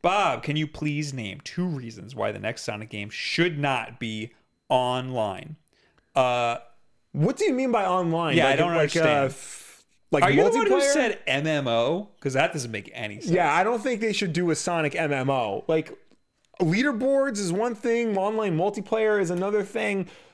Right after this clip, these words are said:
Speaker 2: but, like, to do, like, uh, what other games do, always online type of game, that will not work for Sonic.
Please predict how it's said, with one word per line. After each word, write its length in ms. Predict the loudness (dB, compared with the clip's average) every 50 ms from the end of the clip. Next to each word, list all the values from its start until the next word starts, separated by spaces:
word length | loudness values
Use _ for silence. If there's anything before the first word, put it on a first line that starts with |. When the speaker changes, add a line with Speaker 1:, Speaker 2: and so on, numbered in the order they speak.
| _ _ _
Speaker 2:
but, 100 | 0 2 4
like, 520 | 4 4 2 2 0 -4 -10 -14 -12 -6
to 100 | -2 -2 0
do, 200 | 0 2 2 4
like, 200 | 4 4 4 2
uh, 120 | 0 0 0
what 140 | 2 4
other 180 | 4 4 2 2
games 320 | 0 0 0 0 0 0
do, 220 | 0 0 2 2 2
always 400 | 2 2 2 2 2 2 0 0
online 420 | 0 0 0 0 0 0 0 0
type 240 | 0 0 0 0 -2
of 60 | -4 -4
game, 260 | -2 0 0 0 2
that 200 | 2 2 2 2
will 120 | 2 2 2
not 220 | 2 2 2 2
work 180 | 2 0 0 0
for 100 | -2 -4
Sonic. 500 | -4 -4 -4 -6 -6 -10 -16 -20 -20 -20